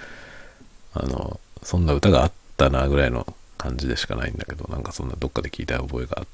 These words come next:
て。で、それでね、トリセツでいろんな人が同じフォーマットで書いてるんですよ。なんか為末さんが元々のテンプレみたいなの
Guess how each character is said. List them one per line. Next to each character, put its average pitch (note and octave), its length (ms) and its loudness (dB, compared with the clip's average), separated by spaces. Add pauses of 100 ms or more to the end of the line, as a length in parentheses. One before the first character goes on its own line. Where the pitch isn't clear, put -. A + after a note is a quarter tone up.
て。 - 160 -6 (1500)
で、 - 80 -2
そ - 120 2
れ D#2 120 4
で D2+ 100 2
ね、 B2 180 0 (440)
ト D#2+ 100 0
リ D#2 80 0
セ D2 120 -2
ツ C2+ 360 -2 (480)
で G2+ 120 8
い D2 80 6
ろ G2+ 100 8
ん A2 40 8
な A2 60 8
人 F#2+ 200 8
が B1 80 4
同 C#2+ 120 4
じ E2+ 120 6
フ E2+ 140 4
ォ D#2+ 40 6
ー D2+ 40 4
マ D2+ 80 6
ッ D2 100 -2
ト - 100 2
で D2 120 2
書 D#2+ 100 4
い D#2 60 4
て - 80 0
る C#2+ 60 0
ん - 40 -6
で - 60 -8
す - 80 -10
よ。 - 80 -4
な E2 100 4
ん - 20 6
か D2+ 100 0
為 B2+ 240 6
末 C2+ 180 6
さ - 140 -2
ん C#2 160 -4
が C#2 340 6 (200)
元 D#2+ 240 4
々 G#2 160 6
の F#2 100 4
テ - 140 4
ン G#2+ 120 4
プ G#2+ 120 8
レ G#2+ 80 12
み G#2 80 6
た F#2 100 6
い D#2 40 4
な C#2+ 80 2
の A1+ 260 -2